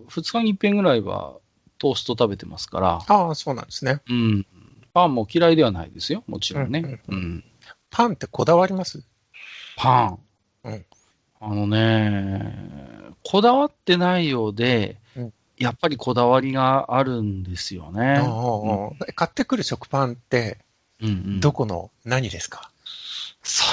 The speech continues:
Speaker 1: れを聞きますか。
Speaker 2: うん。これね、結構大きな問題だと思うんですよ。
Speaker 1: いやー、ちょっとね、
Speaker 2: うん。<clears throat>
Speaker 1: 物議を醸すかもしれませんけど、
Speaker 2: はい。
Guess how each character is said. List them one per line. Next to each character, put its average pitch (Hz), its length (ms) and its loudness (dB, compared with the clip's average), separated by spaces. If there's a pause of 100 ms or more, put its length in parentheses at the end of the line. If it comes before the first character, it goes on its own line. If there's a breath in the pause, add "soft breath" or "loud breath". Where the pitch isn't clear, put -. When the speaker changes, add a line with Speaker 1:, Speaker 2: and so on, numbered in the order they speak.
Speaker 1:
れ 80 80 2
を 90 60 2
聞 - 180 -4
き 110 140 -2
ま 127 100 2
す - 140 -4
か。 127 320 4 (120)
Speaker 2:
う 131 40 -2
ん。 123 180 -4 (120)
こ 139 120 0
れ 139 80 4
ね、 120 160 2
結 156 240 0
構 143 140 -2
大 139 60 -2
き 147 100 -6
な 123 100 -2
問 113 160 -6
題 110 180 0
だ 110 140 -4
と - 80 -10
思 104 160 -8
う - 40 -10
ん - 20 -14
で 104 80 -16
す - 100 -12
よ。 104 180 -10
Speaker 1:
い 123 80 -4
や 131 580 4
ー、 - 100 -4
ち 165 140 4
ょ - 20 6
っ - 160 -14
と 143 100 2
ね、 135 460 2
Speaker 2:
う - 40 0
ん。 - 200 -2 (260)
<clears throat> - 300 -20
Speaker 1:
物 233 260 2
議 190 100 6
を 143 60 6
醸 143 240 2
す - 80 -6
か 135 80 -4
も 120 80 -6
し 117 160 -4
れ 120 60 -2
ま 120 100 -2
せ 127 160 -2
ん 110 60 -6
け 107 120 -4
ど、 113 400 2
Speaker 2:
は 139 220 0
い。 - 140 -8